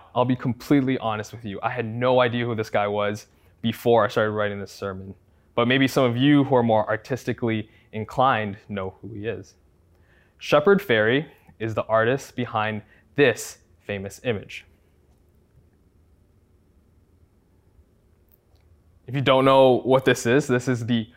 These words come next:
Barack Obama Hope poster that was so, uh, in-, instrumental in his campaign back in two thousand and eight.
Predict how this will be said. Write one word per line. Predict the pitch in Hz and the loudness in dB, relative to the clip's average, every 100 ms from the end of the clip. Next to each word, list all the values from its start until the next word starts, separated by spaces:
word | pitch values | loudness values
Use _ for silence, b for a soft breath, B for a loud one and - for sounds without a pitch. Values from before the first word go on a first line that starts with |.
| b - | b -2
Barack | 117 120 131 143 - | 2 4 4 2 -2
Obama | 123 113 104 107 107 | -4 0 0 0 -2
Hope | - - 151 165 151 - _ _ _ | -6 -2 2 2 2 -10 _ _ _
poster | - 101 - 107 104 | -12 -10 -8 -8 -4
that | 110 107 | -2 -2
was | 104 | -4
so, | - - 139 135 131 131 B B B | -10 -2 2 2 2 -2 B B B
uh, | 101 92 - | -4 -4 -4
in-, | 127 117 - _ _ | -4 -4 -8 _ _
instrumental | 143 151 - 127 120 147 - 113 98 - _ _ _ _ _ - - | 0 0 0 2 2 0 -2 -4 -4 -8 _ _ _ _ _ -20 -6
in | 123 | -6
his | 123 120 107 104 98 b b | -4 -2 -2 -4 -8 b b
campaign | - 120 117 143 127 107 | -6 -6 -4 -4 -4 -4
back | 104 98 | -4 -4
in | 101 101 | -10 -12
two | - 104 | -12 -10
thousand | 98 95 98 | -8 -10 -12
and | 95 | -14
eight. | - 104 | -14 -14